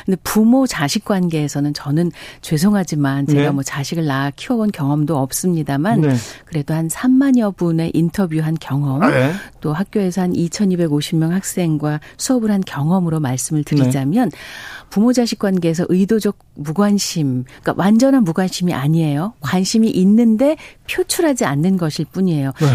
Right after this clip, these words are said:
Speaker 1: 이것이 나쁜 결과를 가져오긴 쉽지 않아요. 어느 정도 큰 후에는.
Speaker 2: 네.
Speaker 1: 왜냐하면,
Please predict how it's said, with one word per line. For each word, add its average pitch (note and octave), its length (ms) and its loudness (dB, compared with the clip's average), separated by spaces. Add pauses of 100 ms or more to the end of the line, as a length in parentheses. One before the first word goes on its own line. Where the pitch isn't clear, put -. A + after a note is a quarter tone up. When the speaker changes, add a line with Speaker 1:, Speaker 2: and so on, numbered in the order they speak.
Speaker 1:
이것이 G#3 360 0
나쁜 F#3 380 0
결과를 D#3+ 420 0
가져오긴 D3+ 480 -6
쉽지 - 280 -4
않아요. C#3 260 -4
어느 F#3+ 160 4
정도 F3 320 -2
큰 - 300 2
후에는. G3 440 0
Speaker 2:
네. D3 160 2
Speaker 1:
왜냐하면, C#3+ 480 2